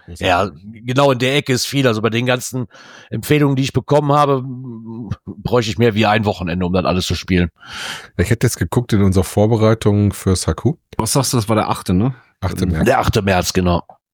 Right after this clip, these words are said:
Speaker 1: Hatte jetzt Vorbereitung
Speaker 3: Markiere ich
Speaker 1: für
Speaker 3: mir den
Speaker 1: Haku geguckt und hatte gesehen, äh,
Speaker 3: Ich block
Speaker 1: das
Speaker 3: mir
Speaker 1: von meiner
Speaker 3: gerade mal im
Speaker 1: Liste.
Speaker 3: Kalender.
Speaker 2: Ja.
Speaker 1: Das von meiner Liste ein paar Dinger vom H Q archiviert worden sind. Ich denk so,
Speaker 3: Ähm,
Speaker 1: was ist das denn?
Speaker 2: Oh.
Speaker 3: <laughs> Was ist denn da für eine Startzeit?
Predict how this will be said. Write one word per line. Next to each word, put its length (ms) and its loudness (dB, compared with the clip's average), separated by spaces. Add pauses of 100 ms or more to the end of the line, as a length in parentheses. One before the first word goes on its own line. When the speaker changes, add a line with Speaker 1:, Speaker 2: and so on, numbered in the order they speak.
(140)
Speaker 1:
Hatte 140 0
jetzt 140 2
Vorbereitung 440 2
Speaker 3:
Markiere 180 2
ich 60 4
Speaker 1:
für 80 2
Speaker 3:
mir 60 0
den 120 2
Speaker 1:
Haku 100 -2
geguckt 560 -6 (600)
und 160 -10
hatte 200 0
gesehen, 640 2 (600)
äh, 280 0
Speaker 3:
Ich 180 -6
block 200 0
Speaker 1:
das 140 2
Speaker 3:
mir 60 0
Speaker 1:
von 100 2
meiner 240 4
Speaker 3:
gerade 80 2
mal 40 4
im 80 4
Speaker 1:
Liste. 160 -2
Speaker 3:
Kalender. 460 0 (280)
Speaker 2:
Ja. 380 0 (460)
Speaker 1:
Das 160 -6
von 140 0
meiner 160 4
Liste 460 -2
ein 80 -8
paar 180 -2
Dinger 200 -2
vom 180 -2
H 80 0
Q 200 -6
archiviert 480 -4
worden 240 0
sind. 200 -6
Ich 100 -2
denk 160 0
so, 60 4
Speaker 3:
Ähm, 80 4
Speaker 1:
was 100 2
ist 60 2
das 380 0
denn? 120 0
Speaker 2:
Oh. 380 -4 (120)
Speaker 3:
<laughs> 440 -6
Was 520 -4
ist 160 -6
denn 100 2
da 80 0
für 100 -4
eine 120 0
Startzeit? 560 -4